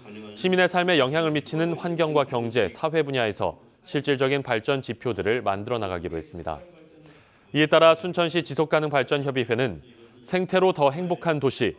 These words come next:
지속가능한 순천이라는 비전과 함께 분야별로 열네 개의 정책 목표와 일흔여덟 개의 지표를 설정해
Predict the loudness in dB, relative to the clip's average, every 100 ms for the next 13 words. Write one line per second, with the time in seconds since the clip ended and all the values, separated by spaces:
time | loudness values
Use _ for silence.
0 | -10 -10 -4 -2 -2 -2 0 -2 -2 -6
1 | -4 0 2 0 -2 -4 -2 -2 2 0
2 | 2 0 0 -2 -18 -20 _ -6 0 2
3 | 2 4 4 6 6 4 4 4 4 0
4 | -6 -4 -6 -4 -6 -4 2 4 4 0
5 | _ -6 -2 0 2 2 2 2 0 0
6 | -6 -2 0 2 0 -6 -6 -6 -4 -6